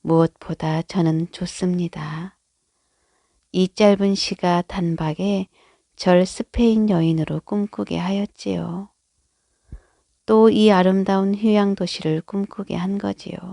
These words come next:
무엇보다도 멋지지 않아도, 따뜻하지 아니해도, 그 가지 못해도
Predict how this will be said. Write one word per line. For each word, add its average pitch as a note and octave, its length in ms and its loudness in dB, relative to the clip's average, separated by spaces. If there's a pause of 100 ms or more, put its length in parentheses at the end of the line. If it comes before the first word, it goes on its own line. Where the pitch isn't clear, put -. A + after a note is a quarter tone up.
(1300)
무엇보다도 F3 880 0
멋지지 F3+ 580 -4
않아도, D#3 600 -4 (420)
따뜻하지 A#3 640 -4
아니해도, F3+ 840 -2 (380)
그 E3+ 260 2
가지 E3+ 380 -6
못해도 D#3+ 760 -4